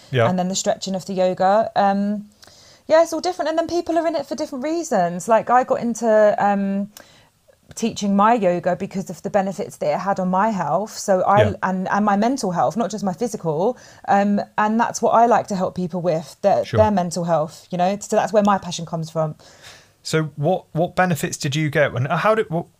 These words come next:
Speaker 1: how did you first start doing yoga in the first place? What kind of switched you onto it as a, you know, in terms of your own practice?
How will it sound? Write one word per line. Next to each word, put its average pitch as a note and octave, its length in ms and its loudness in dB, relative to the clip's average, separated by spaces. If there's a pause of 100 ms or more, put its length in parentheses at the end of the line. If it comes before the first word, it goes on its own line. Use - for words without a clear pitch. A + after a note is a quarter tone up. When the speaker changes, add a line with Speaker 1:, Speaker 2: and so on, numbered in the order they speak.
(180)
Speaker 1:
how F3 140 2
did F3+ 160 -2
you D#3 80 -2
first D3+ 280 2
start C#3 200 2
doing C#3 240 2
yoga B2+ 540 0 (120)
in A#2+ 100 -2
the A2+ 60 -2
first C3 280 0
place? G#2+ 200 -2
What C#3 180 0
kind C#3 200 0
of A2+ 80 -4
switched - 320 -2
you B2 120 2
onto B2 280 0
it A2+ 140 0
as B2 220 0
a, A#2 340 2
you B2+ 100 -2
know, A2 120 -2
in A#2+ 80 -2
terms A#2+ 220 0
of G#2+ 100 -2
your A#2+ 120 4
own C3 200 4
practice? - 640 -4